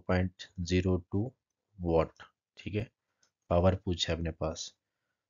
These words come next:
तो आपके पास ये रहेगा, इसका आंसर है आपके पास ऑप्शन ए सही, ठीक है, ज़ीरो पॉइंट ज़ीरो टू वाट। Then नेक्स्ट क्वेश्चन दिया है,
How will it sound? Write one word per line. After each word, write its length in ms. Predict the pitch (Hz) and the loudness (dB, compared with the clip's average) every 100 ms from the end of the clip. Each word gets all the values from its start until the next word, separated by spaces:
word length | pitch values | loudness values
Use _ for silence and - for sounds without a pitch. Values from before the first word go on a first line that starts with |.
| _ | _
तो 40 | 92 | -4
आपके 140 | 90 | 0
पास 200 | 98 92 | 2 2
ये 80 | 101 | 2
रहेगा, 280 | 87 87 87 | 2 2 2
इसका 220 | 85 - | 0 0
आंसर 380 | 92 92 - 92 | 0 0 -2 0
है 60 | 101 | 0
आपके 140 | 95 - | 0 -2
पास 200 | 107 - | -4 -2
ऑप्शन 480 | 87 82 - 92 107 _ _ - | -4 -4 -4 -4 -4 _ _ -4
ए 260 | 92 95 104 - | 0 2 0 -6
सही, 460 | - 90 82 85 - _ _ _ _ _ _ _ _ _ _ | -2 0 0 -4 -8 _ _ _ _ _ _ _ _ _ _
ठीक 220 | - 104 | -6 2
है, 80 | 110 | 4
ज़ीरो 220 | 101 98 92 | 6 4 4
पॉइंट 260 | 98 101 | 4 4
ज़ीरो 220 | 98 95 90 | 6 4 4
टू 180 | 90 82 78 | 2 0 0
वाट। 300 | 76 - - _ _ _ _ _ _ _ _ _ _ _ _ _ _ _ - _ _ _ _ _ _ _ _ - - - _ | -4 -6 -20 _ _ _ _ _ _ _ _ _ _ _ _ _ _ _ -20 _ _ _ _ _ _ _ _ -20 -20 -20 _
Then 120 | 101 95 | 8 10
नेक्स्ट 220 | 104 - | 10 8
क्वेश्चन 300 | 110 - 117 | 4 4 6
दिया 200 | 104 101 | 8 8
है, 160 | 127 | 8